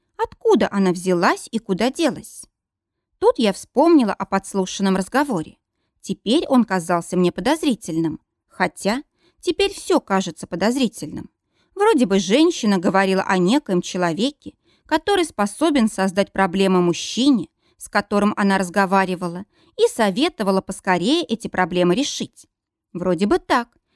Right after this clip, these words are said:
но дословно вспомнить не получается. Может, следователю рассказать Силантьеву об этом разговоре?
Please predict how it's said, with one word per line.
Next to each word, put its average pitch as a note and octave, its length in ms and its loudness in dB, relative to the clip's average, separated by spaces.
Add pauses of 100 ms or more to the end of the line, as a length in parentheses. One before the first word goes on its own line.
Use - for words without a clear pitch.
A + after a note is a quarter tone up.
(140)
но G#3 140 2
дословно G3+ 680 2
вспомнить F3 600 0
не E3 80 0
получается. A3+ 840 -4 (540)
Может, F#3 400 -2
следователю B3+ 680 0
рассказать G3+ 540 -2
Силантьеву C4+ 680 -2
об F#3 160 0
этом E3+ 240 -2
разговоре? F#3 560 -2